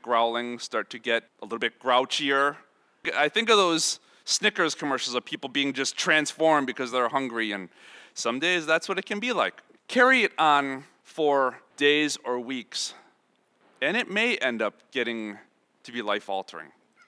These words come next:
Put you in the hospital even. And by the same token, the same sort of thing can happen spiritually, where maybe if we feel lonely, or if we are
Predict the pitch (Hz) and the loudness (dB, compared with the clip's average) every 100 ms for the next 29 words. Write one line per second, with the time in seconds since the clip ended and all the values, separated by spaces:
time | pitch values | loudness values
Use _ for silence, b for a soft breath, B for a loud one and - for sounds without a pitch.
0 | _ _ _ _ _ _ - 123 143 139 | _ _ _ _ _ _ -14 -8 -4 -2
1 | 135 151 - - 85 90 85 - - _ | 2 2 2 -6 -14 -14 -18 -20 -20 _
2 | _ _ _ - 160 175 175 - 240 226 | _ _ _ -6 2 2 4 0 0 -2
3 | 214 202 160 135 127 196 196 185 185 165 | -2 -2 -2 -4 -4 -4 -4 -4 -2 -2
4 | - 151 139 151 127 117 110 107 110 107 | -2 -4 -4 -8 -6 -6 -4 -6 -8 -10
5 | _ _ _ - - 151 156 - 110 82 | _ _ _ -8 -6 -2 -2 -2 -10 -16
6 | 53 _ _ _ _ _ _ _ _ _ | -20 _ _ _ _ _ _ _ _ _
7 | b b 147 147 143 135 139 _ - 123 | b b 4 6 6 4 0 _ -6 -2
8 | 135 131 151 131 143 135 131 127 135 110 | 0 -2 -4 -6 -2 0 0 -2 -4 -6
9 | 90 - _ _ _ _ _ _ _ 98 | -10 -18 _ _ _ _ _ _ _ -6
10 | 104 - 113 - 117 117 - 110 110 110 | -4 -4 -6 -8 -12 -8 -2 0 2 2
11 | 107 | -2